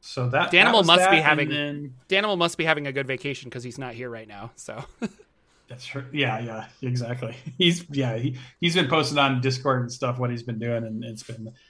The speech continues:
Speaker 1: he took his computer with him, but he di-, we didn't play anything, so that's, that's been fun. So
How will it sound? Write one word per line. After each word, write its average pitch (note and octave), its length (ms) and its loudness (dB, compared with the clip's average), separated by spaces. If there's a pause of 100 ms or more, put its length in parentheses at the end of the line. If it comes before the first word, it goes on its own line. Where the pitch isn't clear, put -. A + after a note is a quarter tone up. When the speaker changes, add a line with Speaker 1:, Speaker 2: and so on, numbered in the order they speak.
(120)
Speaker 1:
he F3 80 0
took A3+ 180 4
his G#3+ 120 -2
computer D3 360 0
with C3 160 0
him, B2 100 2
but A#2 120 -2
he A#2 120 -8
di-, - 240 -16
we C3 120 -4
didn't B2 180 -4
play A2+ 220 -10
anything, A2 320 -14
so A#2+ 180 -14
that's, - 460 -14 (320)
that's - 140 -20
been G#2 160 -14
fun. A2+ 300 -14 (200)
So B2 340 -6